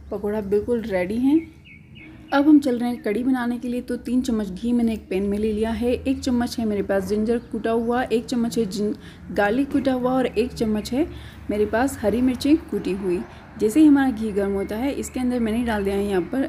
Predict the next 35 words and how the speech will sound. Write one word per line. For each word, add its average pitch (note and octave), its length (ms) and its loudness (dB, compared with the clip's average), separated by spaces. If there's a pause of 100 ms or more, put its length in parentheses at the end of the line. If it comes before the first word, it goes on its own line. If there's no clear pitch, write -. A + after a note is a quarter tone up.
एसफेटिडा G3 680 -4 (420)
और A3 240 0
हींग। G3 400 0 (1500)
ये A#3+ 60 0
बिल्कुल C4+ 260 2
original G#3+ 500 2
वाला A#3+ 220 0
हींग G#3+ 260 0
है C4 80 2
इसलिए A#3+ 260 -4
मैंने G#3 180 -2
इसको G#3+ 200 -6
थोड़ा F#3 280 -2
सा G#3 140 -4
डाला G3+ 220 0
है। C4+ 160 0 (400)
साथ A3+ 300 0
ही B3+ 60 0
में B3+ 160 2
मैं A3+ 160 0
यहाँ B3+ 220 0
पर A#3 220 0 (280)
two B3 260 -2
red G3+ 220 2
chilies A3 360 -4
जो F#3+ 120 2
dry F3+ 240 -2
वाली A3 200 0
होती A#3 280 -2
है C4 80 0
वो G3+ 200 0
ऐड F#3+ 200 -2
कर G#3+ 120 -2
रही A3 140 -2
हूँ C#4 220 2